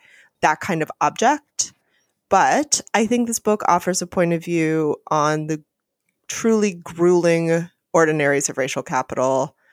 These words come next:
The world that it constructs feels very recognizable, and that's part of what I felt attuned to as I read, uh, which is not to say that, like,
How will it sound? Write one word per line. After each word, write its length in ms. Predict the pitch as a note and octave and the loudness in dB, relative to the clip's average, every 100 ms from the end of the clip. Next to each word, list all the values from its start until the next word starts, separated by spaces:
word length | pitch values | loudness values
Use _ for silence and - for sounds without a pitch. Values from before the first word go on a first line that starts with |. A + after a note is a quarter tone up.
| _ _ _ | _ _ _
The 80 | G#3+ | 0
world 240 | G#3+ A3 A#3+ | 2 4 4
that 100 | B3+ | 0
it 80 | |
constructs 840 | B3 A3+ - F#3 E3 - - - - | 0 -4 0 2 2 -2 -6 -4 -4
feels 680 | - F3 E3 D#3 D#3 D3+ - _ _ - | -2 0 2 0 -2 -6 -8 _ _ -8
very 320 | - F3 F#3 | 0 2 2
recognizable, 800 | G3 G3+ G3 D#3+ E3+ A3+ D4 D4 | 0 0 -2 -2 -2 -2 0 0
and 400 | - F3+ E3 C3 _ | 0 -2 -2 -8 _
that's 220 | D#3 D#3+ | -2 -2
part 260 | - - E3 | -6 -6 -6
of 120 | D#3+ | -2
what 180 | D#3 - D3+ | -4 -2 -2
I 440 | D3+ C#3+ D3 D#3 | 0 0 0 -4
felt 520 | - C#3+ C#3+ - - - _ _ _ _ _ _ _ _ _ _ _ _ - | -4 -2 -2 -2 -10 -14 _ _ _ _ _ _ _ _ _ _ _ _ -6
attuned 520 | F#3 - F#3 E3 F#3 | 0 0 0 0 0
to 200 | A#3 B3 | 2 2
as 100 | A3 | 2
I 120 | G3 | 2
read, 460 | F3 D#3+ D#3 G#3+ C4 - | 2 2 4 2 0 2
uh, 560 | F#3 F3 E3+ E3 E3 D#3 - _ _ _ _ - | 2 4 4 4 2 0 -4 _ _ _ _ -8
which 260 | - A#3 | -2 -2
is 100 | B3 | 0
not 180 | B3+ A#3 | 2 2
to 60 | A#3 | 2
say 160 | A#3 | 0
that, 140 | F#3+ E3+ | 2 2
like, 380 | D#3+ D#3+ - | 2 0 -4